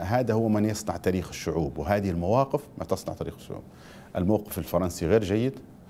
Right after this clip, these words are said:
وفي العلن هو داعم لحكومة الوفاق، ولكن نحن لم نلمس هذا الدعم على المستوى الحقيقي والفعل،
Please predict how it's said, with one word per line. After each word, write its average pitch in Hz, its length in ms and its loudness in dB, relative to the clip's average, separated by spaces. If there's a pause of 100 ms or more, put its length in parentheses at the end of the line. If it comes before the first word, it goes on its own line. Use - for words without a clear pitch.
(280)
وفي 98 420 8
العلن 95 340 4
هو 85 160 0
داعم 107 260 6
لحكومة 95 460 -2
الوفاق، 117 460 4 (460)
ولكن 104 480 4 (160)
نحن 95 420 0
لم 110 200 6
نلمس 110 540 2
هذا 104 180 2
الدعم 92 400 2 (460)
على 90 160 0
المستوى 90 440 0
الحقيقي - 540 -2
والفعل، 76 420 -4